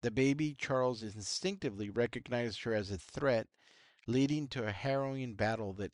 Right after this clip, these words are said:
ended with her mother miscarrying Cassandra Nova. Surviving as a mass of cells in a sewer wall, Cassandra Nova managed to rebuild a body for herself,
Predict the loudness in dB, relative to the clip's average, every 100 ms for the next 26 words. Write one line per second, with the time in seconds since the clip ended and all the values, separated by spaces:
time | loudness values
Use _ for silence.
0 | -4 -2 -2 -4 -6 -6 -4 -4 -2 -2
1 | -2 -2 -2 -2 0 0 -2 -6 -6 0
2 | 0 0 -2 -2 -2 -4 -10 _ _ _
3 | _ _ _ _ _ 0 2 2 4 4
4 | 4 2 -2 -4 -8 -10 -6 -4 -6 -6
5 | -2 -2 -2 -4 2 2 4 2 0 -4
6 | -8 -8 -6 -2 -4 -2 0 0 0 -2
7 | 0 0 -2 -4 -10 _ -20 _ _ -2
8 | 0 0 0 0 -2 -6 -2 0 0 -2
9 | -4 -2 -2 -2 -6 -6 -4 -2 -2 -2
10 | -2 0 2 2 -2 -4 -4 -2 -2 -2
11 | -4